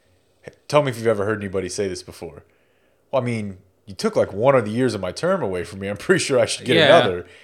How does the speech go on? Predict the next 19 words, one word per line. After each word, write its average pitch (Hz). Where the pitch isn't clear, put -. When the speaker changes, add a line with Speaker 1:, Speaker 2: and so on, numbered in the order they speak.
Speaker 1:
even 143
though 143
it 131
explicitly 131
states 127
in 113
their 107
constitution 117
that 101
once 117
the 107
election 127
is 98
no 123
longer 113
contested, 98
you're 104
fucking 120
backdated. 90